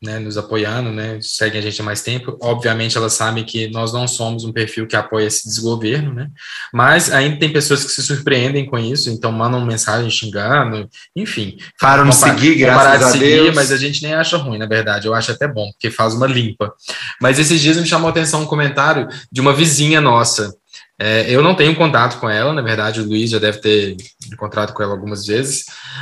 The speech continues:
Speaker 1: mas é uma pessoa que sei lá quanto tempo que segue a gente, porque nunca comentou nada no nosso perfil, nem em fotos, nem nos stories, tanto é que a, esse comentário que ela mandou foi o primeiro comentário, que a mensagem dela foi pra aquelas solicitações, né?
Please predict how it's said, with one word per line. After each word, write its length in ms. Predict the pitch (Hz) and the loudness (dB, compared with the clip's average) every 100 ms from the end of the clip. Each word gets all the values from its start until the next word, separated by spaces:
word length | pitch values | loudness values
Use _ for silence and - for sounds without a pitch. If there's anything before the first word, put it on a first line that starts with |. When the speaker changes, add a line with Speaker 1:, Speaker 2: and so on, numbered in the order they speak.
| - | -6
Speaker 1:
mas 260 | 120 123 123 | 0 0 2
é 120 | 135 | 2
uma 160 | 147 151 | 4 4
pessoa 320 | 151 147 147 | 4 4 2
que 100 | 151 | 0
sei 300 | - 170 202 | 0 2 2
lá 260 | 147 143 | 2 0
quanto 340 | - 147 151 139 | 0 -4 -4 -4
tempo 220 | 123 127 | -4 -4
que 80 | - | -4
segue 240 | 113 110 | -4 -2
a 40 | 104 | -2
gente, 300 | 107 127 - | -4 -8 -8
porque 160 | - | -4
nunca 480 | 131 135 165 226 226 | -2 0 0 0 -2
comentou 800 | - 151 143 - 127 139 - - - | 0 2 2 2 0 0 -2 -12 -8
nada 640 | 131 127 147 175 185 185 185 | 0 4 4 2 -2 -4 -6
no 100 | 139 | -6
nosso 300 | 120 117 - | -4 -4 -4
perfil, 500 | 110 - 107 113 147 - | -6 -6 -4 -4 -6 -12
nem 460 | 120 117 131 147 143 | -10 -6 -4 -4 -6
em 60 | 127 | -6
fotos, 540 | - 107 120 117 107 | -2 0 0 -4 -4
nem 280 | 107 120 131 | -4 -2 -2
nos 120 | 110 | -4
stories, 640 | 101 - 90 101 117 - | -4 -6 -8 -6 -6 -6
tanto 260 | 110 113 123 | -6 -4 -2
é 100 | 117 | -2
que 220 | - 127 | 0 2
a, 200 | 120 123 120 | 2 2 -2
esse 260 | 135 - | -2 -2
comentário 540 | - 131 123 123 127 123 | -2 -2 0 2 2 2
que 80 | |
ela 120 | 120 120 | 0 0
mandou 480 | 117 113 110 107 - - - | -2 0 0 0 -2 -16 -8
foi 140 | - 123 | 2 2
o 60 | |
primeiro 380 | 123 127 127 165 | 4 2 4 4
comentário, 800 | 180 160 127 117 117 156 180 147 | 2 0 0 -2 -2 -2 -4 -6
que 260 | - 131 123 | -2 0 2
a 120 | 123 | 0
mensagem 460 | 127 120 120 120 117 | -2 0 2 2 2
dela 220 | 117 113 | 0 0
foi 120 | 117 | -2
pra 120 | 113 | -2
aquelas 260 | 110 113 110 | 0 0 0
solicitações, 800 | 117 110 - 113 - 120 151 180 | -2 -2 -4 -4 -2 -2 -2 -2
né? 160 | 156 | -2